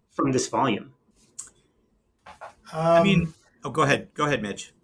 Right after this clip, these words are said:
Speaker 3: All right. Yeah, I'll, I'll tackle it first. Um, so for me, I want people to walk away from the book with, uh, a few overarching takeaways, I guess.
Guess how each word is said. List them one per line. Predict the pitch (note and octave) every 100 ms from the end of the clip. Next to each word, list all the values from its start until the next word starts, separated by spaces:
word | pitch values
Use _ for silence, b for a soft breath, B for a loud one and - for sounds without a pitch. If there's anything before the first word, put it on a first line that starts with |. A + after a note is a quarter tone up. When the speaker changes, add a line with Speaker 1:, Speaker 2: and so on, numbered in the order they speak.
| -
Speaker 3:
All | G3
right. | E3+ D#3+ D3
Yeah, | E3+ - D#3
I'll, | E3 -
I'll | D#3+ D#3+
tackle | C3+ B2 -
it | -
first. | - - - - -
Um, | C#3 D3 D#3 D#3 D3+ C#3+ C#3 - _ _ B B B
so | - F#3+ F#3+ F#3+ F#3+ -
for | - F3
me, | F3+ A#3+ A#3+ F#3+ E3+ E3+ D#3+ - _ _ _ _ _ _ _ _ _ -
I | E3+
want | G3 F#3 D#3+ - -
people | F#3+ E3 D#3
to | C#3
walk | C#3 C#3 -
away | C#3+ C3+ C3 B2+
from | - B2+ B2 A#2
the |
book | A#2 B2 A#2+ -
with, | B2+ A#2 - - _ _ _ B2+
uh, | - - -
a | -
few | - - D3+ C#3+ C#3 C3 - -
overarching | C3 B2 A#2+ - A2+ A#2+ - B2 A#2 A2 A2 - _ _ _ _ _ -
takeaways, | - - - F#2+ -
I | - -
guess. | - - -